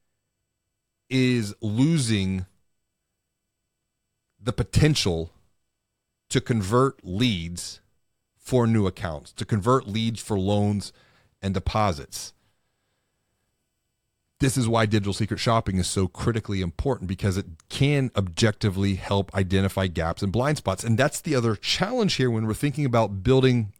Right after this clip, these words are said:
growth for the physical world com-, compared to that of building growth for the digital world. Because once you go through this branch building process, what happens?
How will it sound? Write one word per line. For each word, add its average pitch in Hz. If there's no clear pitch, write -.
growth 120
for -
the 107
physical 220
world 95
com-, 151
compared 127
to 127
that 120
of 110
building 107
growth 98
for 120
the 135
digital 185
world. 82
Because 127
once 175
you 208
go 165
through 165
this 113
branch 113
building 123
process, 127
what 127
happens? 87